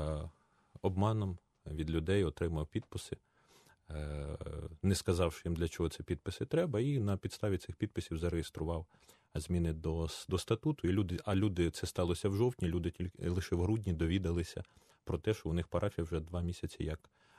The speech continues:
е, в московському патріархаті. Причому дуже цікава ситуація. Е, е, зм-, м, змі-, м, документи на зміни до статуту були об-,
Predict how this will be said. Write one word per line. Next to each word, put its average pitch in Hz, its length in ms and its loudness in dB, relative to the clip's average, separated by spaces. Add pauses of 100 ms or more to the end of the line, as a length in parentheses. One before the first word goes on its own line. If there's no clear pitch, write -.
(100)
е, 78 120 -4
в 80 300 -2
московському 80 600 -2
патріархаті. - 720 -4 (220)
Причому 98 320 0
дуже 90 220 2
цікава 85 400 -2
ситуація. 76 680 -4 (200)
Е, 85 40 -4
е, 80 380 -2 (680)
зм-, 82 480 0
м, 90 280 -2 (180)
змі-, 101 400 4
м, 87 420 -2
документи 107 460 4
на 95 100 4
зміни 98 260 4
до 92 100 2
статуту 107 440 0
були 98 200 2
об-, 98 180 2